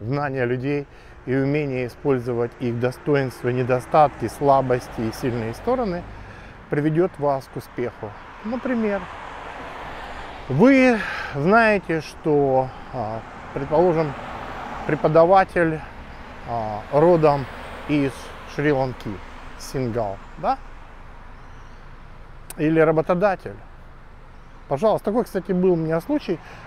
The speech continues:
Как раз Шри-Ланки, Сингал был. Он, а, владелец одного из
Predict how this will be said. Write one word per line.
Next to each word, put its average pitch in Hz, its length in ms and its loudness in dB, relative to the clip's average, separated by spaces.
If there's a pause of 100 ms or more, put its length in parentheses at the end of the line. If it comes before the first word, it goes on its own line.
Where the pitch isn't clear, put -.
Как 226 200 4
раз 240 260 8
Шри-Ланки, 190 540 2
Сингал 147 480 2
был. 113 240 -2 (640)
Он, 185 300 2
а, 156 460 2 (120)
владелец 147 600 4
одного 135 360 2
из 120 160 2